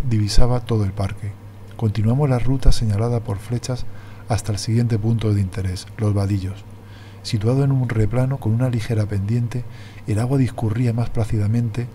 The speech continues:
formando una sucesión de dulces cascadas y remansos que culminaban en un puente de varios ojos. Seguimos por un camino cada vez más arcilloso y pegajoso, ahora de ladera descendiente.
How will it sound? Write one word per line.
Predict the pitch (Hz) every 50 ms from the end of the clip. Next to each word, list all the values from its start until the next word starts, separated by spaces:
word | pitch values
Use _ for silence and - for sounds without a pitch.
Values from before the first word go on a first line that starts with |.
| - -
formando | - 110 101 101 113 117 117 117
una | 113 117 101
sucesión | - 113 104 - 104 98 - 117 113 113 113 - - - - - - - - -
de | 117 110
dulces | 110 120 107 131 113 101
cascadas | - 107 92 - - - 120 117 117 120 117 - - - - - - -
y | - 104
remansos | 101 107 104 117 117 107 - - -
que | 123
culminaban | 107 101 101 95 98 101 101 113 117 120 110
en | 104 107
un | 113 113 107
puente | 110 117 117 120 113 104
de | 98
varios | 98 101 104 101 98 98 - -
ojos. | 104 98 - - 104 104 - - - - - - - - - - - - - - - - -
Seguimos | - - 107 113 127 139 139 -
por | - 131 123
un | 123
camino | 120 120 120 123 127 127 120
cada | - 107 104 107
vez | 113 120
más | 123 117 - -
arcilloso | - - - - 107 110 120 110 - 113
y | 95
pegajoso, | 104 101 98 95 - - 127 113 - 131 123 - - - - - - - - - - - -
ahora | 113 113 117 127 123
de | 117 113 107
ladera | 104 104 110 117 117 117
descendiente. | 107 104 - - 101 95 92 98 95 90 90 - - 101